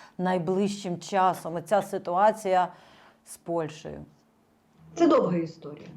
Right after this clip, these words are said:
Speaker 1: М.
Speaker 2: Я передивляюсь це і передивляюсь, на жаль. По-, політики почали реагувати вчора,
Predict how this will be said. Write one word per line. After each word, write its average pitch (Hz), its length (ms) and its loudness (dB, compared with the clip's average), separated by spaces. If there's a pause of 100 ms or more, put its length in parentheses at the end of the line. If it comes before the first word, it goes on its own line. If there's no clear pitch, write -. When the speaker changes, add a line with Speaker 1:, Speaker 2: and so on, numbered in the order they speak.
(260)
Speaker 1:
М. 302 260 -2
Speaker 2:
Я 233 120 2
передивляюсь 247 680 -4
це 240 80 -2
і 208 120 -4
передивляюсь, 208 760 -2
на 226 160 -4
жаль. 185 260 -6 (720)
По-, 226 180 4
політики 277 500 2
почали 240 400 0
реагувати 196 580 0
вчора, 180 840 -2